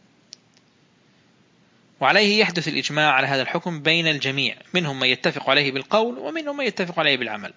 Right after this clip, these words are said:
وهذا النوع من الاتفاق ينعقد به الإجماع اتفاقا، وهو أقوى من الإجماع الفعلي، لكن الإجماع القولي أقوى منه.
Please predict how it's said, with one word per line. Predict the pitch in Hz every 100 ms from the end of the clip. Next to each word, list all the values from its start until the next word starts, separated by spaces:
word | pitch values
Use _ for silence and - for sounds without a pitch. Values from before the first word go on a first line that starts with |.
| _ - - - -
وهذا | 139 262 262
النوع | 254 220
من |
الاتفاق | 202 185 165 202 220 214
ينعقد | 175 175 262 185
به | 185 170
الإجماع | 160 135 135 131 139 - _ _ _ _ _ -
اتفاقا، | - 151 156 135 - 110 - _ _ _ _ _ _ - - _ _ _
وهو | 226 240 233
أقوى | - 269 220 208
من | 196
الإجماع | 180 156 147 147
الفعلي، | 127 - 120 113 - _ _ _ _ _ _ _ _ _ _ _ _ _ _ _ -
لكن | 196 202 202
الإجماع | 175 147 160 180 151
القولي | 139 202 202 180
أقوى | - 127
منه. | 120 110 110